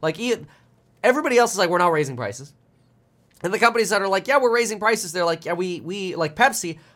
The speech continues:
well, we raised prices less than our costs increase, but we did have to raise a little bit. And, uh, yeah, we, we don't want to raise anymore." Like, eh, people are losing the ability to raise prices. Price elasticity is going away.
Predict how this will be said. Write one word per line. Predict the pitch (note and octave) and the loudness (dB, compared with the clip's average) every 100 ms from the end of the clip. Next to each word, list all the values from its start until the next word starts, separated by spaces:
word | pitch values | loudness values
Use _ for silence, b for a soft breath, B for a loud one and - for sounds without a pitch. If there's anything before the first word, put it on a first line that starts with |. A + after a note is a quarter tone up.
| - | -4
well, | F3 F#3 | 2 2
we | F#3 | 2
raised | F#3 F#3+ F#3 | 0 0 0
prices | - E3+ E3+ D3 | -2 -4 -4 -10
less | B2+ D3 D3 | -4 -2 -2
than | - C#3+ | -4 -4
our | C3+ | -4
costs | A#2 - B2+ A#2+ - | -6 -6 -6 -6 -10
increase, | G#2 F#2 A2+ G#2 G2 | -14 -14 -14 -14 -14
but | - A2+ G#2+ | -12 -8 -8
we | B2+ | -8
did | B2 C#3 | -8 -4
have | C3+ | -4
to | - | -6
raise | A#2 A#2 A2+ | -10 -8 -10
a | |
little | A2 A2+ A2+ | -10 -8 -8
bit. | G2+ G2 G2 b b b - | -8 -10 -10 b b b -16
And, | G2+ G2 F#2+ | -10 -10 -10
uh, | G#2 G2 F#2+ F#2+ b b _ _ | -8 -6 -8 -10 b b _ _
yeah, | A2+ A2+ G#2+ | -10 -6 -6
we, | G#2+ A#2 | -8 -10
we | B2 | -8
don't | A#2+ A2+ | -6 -4
want | A2 A2 | -8 -12
to | G#2+ | -14
raise | F#2 F2 E2 | -14 -14 -16
anymore." | D2+ D#2+ G2+ | -16 -12 -10
Like, | C3+ D3+ D3+ - | -6 -6 -8 -12
eh, | E3 | -12
people | D#3 A#3 D4+ | -8 -6 0
are | A#3 | 0
losing | D#3+ E3 G#3+ A3+ F3+ C#3 | 0 -6 -4 -2 -4 -4
the | C#3+ | -6
ability | C#3+ E3 D#3 C3 | 0 0 0 -6
to | A#2 | -6
raise | C3 B2+ | -6 -6
prices. | C3+ B2+ B2+ | -4 -4 -6
Price | - E3 A#3 A#3 | -6 -2 -2 -4
elasticity | G3 F#3+ F3+ F3 F3+ F3 D3 A#2 | -8 -4 -4 -4 -6 -6 -8 -10
is | G#2+ | -10
going | C#3 C3+ | -10 -8
away. | A#2 G#2 F2 | -8 -10 -12